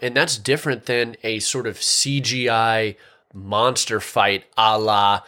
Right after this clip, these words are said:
Superman fighting Doomsday, you know, where it's just, you're just seeing these almost Dragon Ball Z figures just, like, hitting each other and flying around. And it's just C G I nonsense. This is still very grounded while,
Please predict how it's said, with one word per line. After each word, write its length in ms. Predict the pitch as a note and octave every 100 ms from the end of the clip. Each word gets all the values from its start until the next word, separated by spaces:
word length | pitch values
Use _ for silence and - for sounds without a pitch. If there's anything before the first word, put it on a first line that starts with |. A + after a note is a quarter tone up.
| - _
Superman 840 | - - C3+ C3 A#2 A2 G#2+ G#2+
fighting 420 | - A2 G#2 F#2
Doomsday, 880 | F2+ A#2+ A#2+ G2+ G#2 F#2+ F2+ F2+ F2 _ _ _ _
you 180 | A#2
know, 240 | A2 F#2+ F#2+
where 200 | G2 C3
it's 160 | A#2
just, 260 | - C3+ -
you're 120 | B2
just 240 | A#2 A#2 -
seeing 280 | B2+ A#2
these 180 | A2 G#2+
almost 300 | A2+ B2 G#2+
Dragon 380 | - A2 A2+ A#2+
Ball 220 | G#2 A2+
Z 460 | A2+ G2+ A2 A2 G#2+
figures 520 | - G#2+ G2 G#2+ G2+
just, 240 | A2 G2+
like, 200 | E2 E2
hitting 340 | - A#2+ A#2+ A2+
each 240 | G#2+ -
other 260 | A2 G#2 G#2+
and 120 | F#2+
flying 460 | - A#2 A2 G#2+ G#2
around. 320 | G2 F#2+ G2+
And 100 | G2+
it's 100 | -
just 160 | G2+ -
C 160 | A#2+
G 160 | G#2 G#2
I 100 | F2+
nonsense. 680 | F2 G#2 E3+ - F#2+ E2+ - - - -
This 300 | A#2+ F3 A3+
is 100 | G#3
still 420 | - - E3 F#3 C3+
very 460 | F#2+ A#2+ D3+ D3
grounded 640 | G#2 G2+ G#2+ C3 A2 G#2+
while, 500 | G#2 A2 G#2+ G#2 G2+